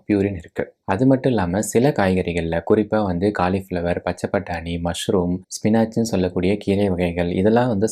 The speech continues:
சாப்பிடும்போதும் நம்ம உடம்புல யூரிக் அமிலம் வந்து கொஞ்சம் அதிகமா உற்பத்தி ஆகும். இது கூட ரிஃபைன்டு கார்போஹைட்ரேட்னு சொல்லக்கூடிய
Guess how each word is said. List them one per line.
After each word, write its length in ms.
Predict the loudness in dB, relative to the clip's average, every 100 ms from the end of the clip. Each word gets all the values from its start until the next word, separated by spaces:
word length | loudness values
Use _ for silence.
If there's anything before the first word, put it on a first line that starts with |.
| 0
சாப்பிடும்போதும் 680 | 0 0 -4 -4 -2 0 0
நம்ம 220 | 0 -2
உடம்புல 340 | -2 -2 -4 -4
யூரிக் 260 | -6 -4 -6
அமிலம் 260 | -6 -8
வந்து 180 | -6 -2
கொஞ்சம் 240 | 0 0 -2
அதிகமா 280 | -2 -2 -2
உற்பத்தி 280 | -2 -4 -4
ஆகும். 320 | -4 -4 -6 -8 -2 0
இது 120 | 2 2
கூட 240 | 4 4 4
ரிஃபைன்டு 380 | 2 2 2 2 2
கார்போஹைட்ரேட்னு 800 | 2 2 0 0 0 -2 0 0
சொல்லக்கூடிய 560 | 0 0 -2 -2 -2